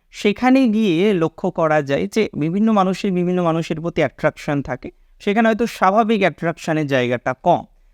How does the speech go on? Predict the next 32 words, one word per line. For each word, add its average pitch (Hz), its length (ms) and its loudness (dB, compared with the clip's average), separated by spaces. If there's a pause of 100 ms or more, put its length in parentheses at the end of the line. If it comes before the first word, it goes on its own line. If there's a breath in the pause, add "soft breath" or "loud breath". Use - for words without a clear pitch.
(120)
তো 214 60 0
এই 220 200 4
ধরনের 254 420 2
বিষয়ের 214 440 0
ক্ষেত্রে 208 400 -2
যারা 175 320 2
জড়িয়ে 160 400 2
আছেন, 151 440 0
ঝামেলায় 151 480 0
আছেন, 143 280 -2
এই 147 120 -2
সমস্ত 147 360 -4
বিষয় 147 380 -2
নিয়ে 151 160 2 (360)
প্রচুর 247 340 2
পরিমাণে 202 400 2
মেন্টাল 156 420 -2
স্ট্রেসের 151 460 -4
মধ্যে 139 300 -2
আছেন, 151 300 -2 (260)
তাদের 196 280 4
ক্ষেত্রে 196 360 0
কিন্তু 170 360 -2
এই 151 200 0
সঞ্চার 139 500 -2
কিছুটা 139 420 -2
হলেও 135 320 -2
পজিটিভিটি, 151 800 0
আহ, 135 140 0
তৈরি 143 280 -2
করতে 143 300 -4
পারে 151 320 0